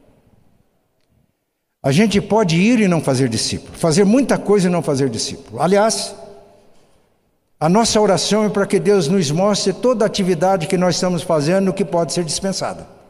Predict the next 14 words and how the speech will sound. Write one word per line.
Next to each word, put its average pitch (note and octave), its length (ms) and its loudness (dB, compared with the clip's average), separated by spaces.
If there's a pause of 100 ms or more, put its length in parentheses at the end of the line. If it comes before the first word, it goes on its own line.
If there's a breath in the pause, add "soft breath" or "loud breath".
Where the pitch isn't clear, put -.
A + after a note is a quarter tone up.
(320 soft breath)
para D#3 140 -2
fazer D#3 280 0
o C#3+ 60 -2
que D3+ 120 -4
Deus C#3+ 180 -2
quer. - 320 -14 (1900)
A C#3+ 100 0
igreja G3 320 4
às D#3+ 80 0
vezes A3 180 2
faz G3 180 4
muita A3 360 4
coisa G3+ 360 4
que, G3 280 -2